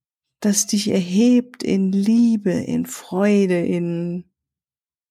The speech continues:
Mitgefühl, in Empathie, in Wertschätzung. Und so geben wir ganz die Energie jetzt in deinen Herzraum hinein, in deinen Brustbereich.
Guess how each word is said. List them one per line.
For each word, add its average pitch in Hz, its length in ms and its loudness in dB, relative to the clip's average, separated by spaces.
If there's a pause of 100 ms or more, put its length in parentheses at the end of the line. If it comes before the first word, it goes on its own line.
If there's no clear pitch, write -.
(140)
Mitgefühl, 185 1040 -2
in - 180 -4
Empathie, 196 880 0
in 185 200 0
Wertschätzung. 202 880 -4 (2500)
Und 226 100 -2
so 226 80 -6
geben 233 320 0
wir 226 80 0
ganz 254 460 -2
die - 100 -2
Energie 220 500 0
jetzt 202 300 -2
in 240 320 2
deinen 226 300 0
Herzraum 190 640 -4
hinein, 180 800 -2 (580)
in 196 240 2
deinen 185 540 0 (400)
Brustbereich. 180 1160 -2